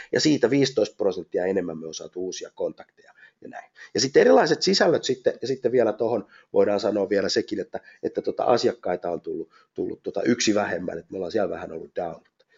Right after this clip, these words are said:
Suomi on vähän taantumassa ja tällaista. Mut joo. Ja tota, ja sit kun katsotaan kaikkia sisältöjä, niin kaikki sisällöt pitäisi aina py-, pystyä katsoa, että tää konversiosuhde pitäisi olla semmoinen kaksikymmentä kaksikymmentäviisi ja, ja tällä tavalla. Näin. Mitkä sisällöt? Tässä näkee, että webinaarisisällöt konvertoi todella,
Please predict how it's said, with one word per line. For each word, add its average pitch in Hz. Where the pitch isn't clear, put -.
Suomi 98
on 78
vähän 82
taantumassa -
ja -
tällaista. -
Mut 135
joo. 113
Ja -
tota, -
ja 123
sit 160
kun 151
katsotaan 139
kaikkia 185
sisältöjä, 101
niin -
kaikki 127
sisällöt 101
pitäisi 123
aina 110
py-, -
pystyä 107
katsoa, 101
että 92
tää 95
konversiosuhde 98
pitäisi 85
olla 82
semmoinen 98
kaksikymmentä -
kaksikymmentäviisi -
ja, -
ja -
tällä -
tavalla. -
Näin. -
Mitkä 139
sisällöt? 107
Tässä 110
näkee, 104
että 92
webinaarisisällöt 98
konvertoi 85
todella, -